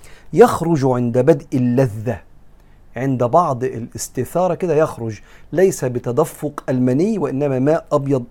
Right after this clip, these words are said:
رقيق. قال: "والودي ماء أبيض كثيف"، أتخن شوية، "يخرج عقب البول أو عقب التعب". المني يفسد الوضوء؟ لا، ده الوضوء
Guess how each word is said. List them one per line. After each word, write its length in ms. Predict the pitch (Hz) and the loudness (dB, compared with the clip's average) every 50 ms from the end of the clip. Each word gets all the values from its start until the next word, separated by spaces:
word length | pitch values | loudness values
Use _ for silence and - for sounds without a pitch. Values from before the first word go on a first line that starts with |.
| - - | -6 -6
رقيق. 480 | 127 123 120 117 - - - - - - - - - - - - - | -4 -4 -4 -6 -10 -12 -12 -12 -14 -18 -20 -20 -20 -20 -18 -4 2
قال: 200 | - 294 285 247 | 4 6 6 6
"والودي 640 | 180 147 135 127 127 170 190 147 127 117 117 - - - | 4 4 4 6 6 6 6 4 2 -4 -8 -8 -8 -6
ماء 540 | 135 127 139 156 175 185 - 156 139 123 127 - - | -4 -2 0 2 2 0 0 -2 -2 -4 -2 0 0
أبيض 440 | 175 160 156 156 156 147 127 113 - - | 0 0 2 2 2 2 2 -2 -8 -4
كثيف"، 460 | - 143 135 - - 165 139 117 - - 170 | -2 -2 -2 0 -2 -2 -4 -4 -2 -4 -4
أتخن 320 | 165 - - - 127 123 | -4 -4 -4 -4 -4 -4
شوية، 260 | - - 120 110 104 104 - - - - - - - - - - - | -4 -6 -8 -8 -8 -10 -16 -20 -20 -20 -20 -20 -20 -20 -20 -12 0
"يخرج 500 | - 139 190 190 - 151 139 139 123 113 | 4 4 4 4 4 0 0 0 0 2
عقب 500 | 123 120 107 131 165 - - 151 135 117 | 2 2 4 2 2 0 -2 -4 -2 0
البول 540 | 127 120 117 113 117 147 170 190 185 156 139 - - | 0 0 0 2 4 4 4 4 2 -2 -6 -4 -2
أو 140 | 135 120 110 | 0 0 0
عقب 340 | 104 131 151 - - 131 117 | 0 -2 -2 -2 -4 -6 -6
التعب". 380 | 113 - - - 92 82 80 - - - - - - - - - - - - - - - - - | -6 -8 -8 -8 -8 -8 -12 -16 -20 -20 -20 -20 -20 -20 -20 -20 -20 -20 -20 -20 -20 -16 0 0
المني 560 | 175 175 180 175 175 185 202 247 269 269 233 175 135 139 - - - - - - - - - | 2 2 4 4 4 4 4 4 4 2 2 0 -4 -10 -16 -20 -20 -20 -20 -20 -20 -10 -2
يفسد 440 | 131 143 175 170 - - 143 127 127 | 0 2 2 0 0 -4 -2 0 0
الوضوء؟ 420 | 127 123 120 123 123 170 190 175 | 2 2 2 2 0 0 -2 -2
لا، 260 | 131 127 185 214 - - - - - - | -2 0 0 -2 -2 -8 -16 -20 -16 -6
ده 120 | 110 123 | -4 -4
الوضوء 500 | 120 117 117 117 117 120 139 214 220 - | -2 -2 -4 -4 -4 -2 -2 -2 -4 -4